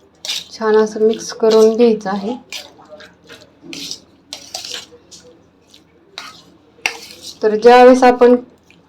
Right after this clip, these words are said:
अ, खाणार आहोत त्याच वेळेस कोशिंबीर बनवायची, कोणतीही कोशिंबीर बनवणार असाल तर. कारण तर काय होतं, नंतर, अ,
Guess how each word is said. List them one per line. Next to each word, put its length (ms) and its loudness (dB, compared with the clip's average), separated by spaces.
अ, 340 -4
खाणार 340 4
आहोत 360 4
त्याच 220 2
वेळेस 300 6
कोशिंबीर 600 6
बनवायची, 540 2
कोणतीही 500 -4
कोशिंबीर 520 -2
बनवणार 520 -2
असाल 280 -4
तर. 60 -8
कारण 220 4
तर 60 2
काय 180 4
होतं, 280 -2
नंतर, 380 2
अ, 340 -4